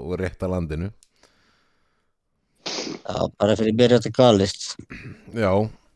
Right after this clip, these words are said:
Speaker 1: Heyrðu, já, eh, förum úr moment ársins yfir í, bara stökkum í að, að, eh, veljum bara, <clears throat> kannski frekar, ég veit ekki, verður kannski pínu einhaft hjá okkur,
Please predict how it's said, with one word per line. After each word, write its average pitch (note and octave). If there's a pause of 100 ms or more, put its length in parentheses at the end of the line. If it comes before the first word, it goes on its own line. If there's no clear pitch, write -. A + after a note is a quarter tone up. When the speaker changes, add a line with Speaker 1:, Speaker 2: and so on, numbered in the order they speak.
(1080)
Speaker 1:
Heyrðu, A2
já, A2+ (240)
eh, D3+ (300)
förum D#3+
úr D#3+
moment E3+
ársins D#3
yfir D#3+
í, D3 (160)
bara B2+
stökkum C3+
í C3 (120)
að, A#2
að, A2+
eh, A2 (560)
veljum D3+
bara, C3 (400)
<clears throat> -
kannski A#2
frekar, A#2 (520)
ég F#2
veit A2+
ekki, G2+
verður G#2
kannski A2
pínu A#2
einhaft C#3
hjá D3+
okkur, G#2+